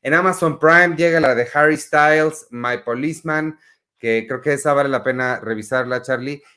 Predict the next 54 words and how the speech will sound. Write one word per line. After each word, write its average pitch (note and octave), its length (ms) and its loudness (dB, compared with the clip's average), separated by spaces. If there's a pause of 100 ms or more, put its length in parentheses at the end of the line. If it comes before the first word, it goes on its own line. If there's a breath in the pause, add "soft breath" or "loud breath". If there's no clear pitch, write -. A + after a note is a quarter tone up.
(140)
Y F3+ 300 -4
la C3+ 240 -2
que C3 120 -6
sí E3+ 280 -12
tenemos D#3 420 -4
que C3+ 100 -6
ver, B2+ 380 -2
y A2+ 80 -12
esa A2+ 340 -8
nos G2+ 220 -10
la G2 120 -6
vamos A2 280 -6
a G2+ 80 -12
poner A2 220 -8
de A#2 120 -4
tarea G#2+ 400 -4
ambos, C#3+ 460 -4
porque G2+ 220 -16
dicen G#2+ 340 -12
que G2+ 80 -20
está - 380 -8
increíble, A2 680 -10
es A2 100 -12
la A#2+ 80 -8
nueva A#2+ 280 -6
película A2+ 580 -8
de A#2+ 340 -4 (360 soft breath)
Jennifer C#3+ 340 0
Lawrence, D3 580 2 (120)
que A2+ 360 -2
se - 160 -12
llama B2 400 -6
Causeway, D#3 680 0 (220)
y G2+ 140 -14
que A2 80 -8
está C3 460 2
en A2 180 -6
Apple A2+ 260 -6
T A#2+ 80 -8
V A2+ 160 -4
Plus. D3+ 280 -4
Les G#2 160 -10
prometo A2 560 -6
que A#2 80 -12
esto A#2+ 120 -12
no A2+ 100 -6
es A2+ 100 -8
anuncio A2 360 -8
de G2+ 100 -4
Apple G#2 220 -8
T A2 80 -10
V A2+ 160 -10
Plus, B2 300 -12
pero A2 320 -2